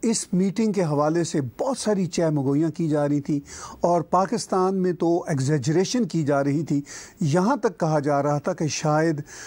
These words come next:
वो सब कुछ भारत वापस कर देगा जो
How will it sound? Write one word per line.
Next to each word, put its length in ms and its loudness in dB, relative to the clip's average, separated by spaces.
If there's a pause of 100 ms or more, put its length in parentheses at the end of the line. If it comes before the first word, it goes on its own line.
(240)
वो 160 2
सब 440 0 (100)
कुछ 240 -2
भारत 340 0
वापस 400 0
कर 160 -2 (240)
देगा 360 0 (360)
जो 380 2